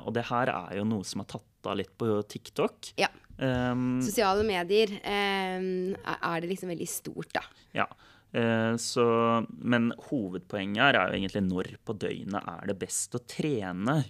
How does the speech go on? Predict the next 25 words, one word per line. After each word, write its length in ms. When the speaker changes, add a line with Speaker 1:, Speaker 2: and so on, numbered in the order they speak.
Speaker 1:
ut 240
ifra 400
studier. 540
Speaker 2:
Ja. 100
Speaker 1:
Og 80
der 140
viste 340
jo 60
Melina 460
fram 340
litt 180
forskjellige 720
typer 320
studier. 400
Speaker 2:
Mm. 220
Speaker 1:
Eh, 500
når 300
er 380
det 100
best 400
å 80
trene 400
på 140
døgnet, 500
Guro? 220